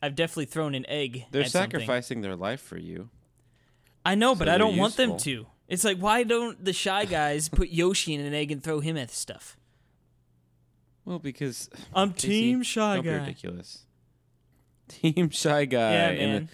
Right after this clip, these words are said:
Speaker 2: the Splatfest.
Speaker 1: Yeah. No, it's, uh, like I said, so totally a, like, a fine game. Um,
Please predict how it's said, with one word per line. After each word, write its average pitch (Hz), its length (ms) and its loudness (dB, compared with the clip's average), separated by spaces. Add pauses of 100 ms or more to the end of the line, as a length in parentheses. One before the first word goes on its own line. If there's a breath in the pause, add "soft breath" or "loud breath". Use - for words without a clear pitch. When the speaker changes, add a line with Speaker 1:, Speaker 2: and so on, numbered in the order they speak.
(140)
Speaker 2:
the - 120 -16
Splatfest. - 760 -2 (220)
Speaker 1:
Yeah. 139 260 -2 (280 loud breath)
No, 233 200 2
it's, 226 260 2
uh, 240 200 2
like 233 160 -2
I 240 40 2
said, 214 280 2
so 196 320 0 (460)
totally 285 440 2 (120)
a, - 40 -4
like, 214 140 0
a 220 60 -4
fine 170 580 0
game. 131 460 -4 (340 soft breath)
Um, 147 500 -2